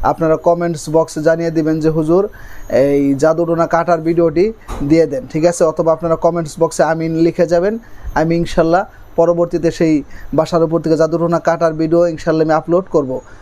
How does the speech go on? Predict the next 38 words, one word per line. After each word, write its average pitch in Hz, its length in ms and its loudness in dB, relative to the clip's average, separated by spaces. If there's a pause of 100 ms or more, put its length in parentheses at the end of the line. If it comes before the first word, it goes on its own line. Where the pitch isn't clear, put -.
(140)
তো 156 80 0
চ্যানেলটি 170 340 0
সাবস্ক্রাইব 170 480 0
করে 180 180 0
রাখবেন, 180 300 0
তাহলে 160 240 0
খুব 156 160 -6
সহজে 160 320 0
দ্রুত 156 320 -2
পে-, 131 300 -2
আপনারা, 147 420 2 (520)
আহ, 143 140 0
এই 143 240 2
ভিডিও 160 280 2
পেয়ে 175 200 0
যাবেন। 170 320 0 (360)
এবং 160 320 2 (920)
জাদুটোনা 175 460 2
যদি 175 220 0
থাকে, 180 420 -2 (320)
তাহলে 170 280 2
সরাসরি 175 440 -2
কোরআন 196 280 0
থেকে 151 280 -2
খুব 156 200 -6
তাড়াতাড়ি, 170 460 0 (420)
খুব 160 140 2
দ্রুত 156 360 2
আপনার 175 340 0
সেগুলো 160 340 0
কী 151 120 -4
করতে 160 240 0
হবে? 135 220 0 (420)
কাটতে 170 300 0
হবে। 135 320 -4
কাটলে 180 400 0 (380)
তাহলে 180 380 0
ইনশাল্লাহ 185 640 -2